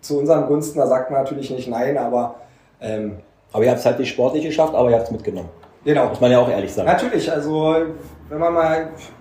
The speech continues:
Speaker 1: wüsste nicht, wo die Reise hingegangen wäre, wenn man die Saison zu Ende gespielt hätte. Admira ist stark seit Jahren, man sieht's ja immer wieder, ähm, wie die oben mitspielen und ja, wir hätten das direkte Duell noch gehabt und, und, und hätte, wenn und aber. Zum Glück ist es so für uns ausgegangen,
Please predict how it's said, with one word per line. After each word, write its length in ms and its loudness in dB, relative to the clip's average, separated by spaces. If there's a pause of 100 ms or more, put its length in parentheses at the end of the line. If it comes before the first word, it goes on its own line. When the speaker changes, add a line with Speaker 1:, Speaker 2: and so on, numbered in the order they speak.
(360)
Speaker 1:
wüsste 300 2
nicht, 160 -4
wo 60 2
die 80 0
Reise 240 4
hingegangen 320 0
wäre, 200 0
wenn 140 0
man 160 -4
die 80 -8
Saison 320 -4
zu 100 -2
Ende 120 0
gespielt 280 -4
hätte. 140 -2
Admira 440 2
ist 100 -2
stark 280 2
seit 220 0
Jahren, 220 2
man 120 0
sieht's 200 -6
ja 160 0
immer 200 0
wieder, 380 -2
ähm, 280 0 (600)
wie 80 -4
die 120 2
oben 180 4
mitspielen 640 0 (160)
und 720 0 (540)
ja, 320 2
wir 100 -2
hätten 160 0
das 80 -4
direkte 320 -4
Duell 220 -4
noch 120 0
gehabt 300 -2
und, 160 -6
und, 160 -8
und 160 -6
hätte, 240 -6
wenn 100 -4
und 140 -6
aber. 380 -2
Zum 180 -8
Glück 180 -6
ist 120 -8
es 120 -6
so 120 0
für 120 -6
uns 140 -8
ausgegangen, 540 -2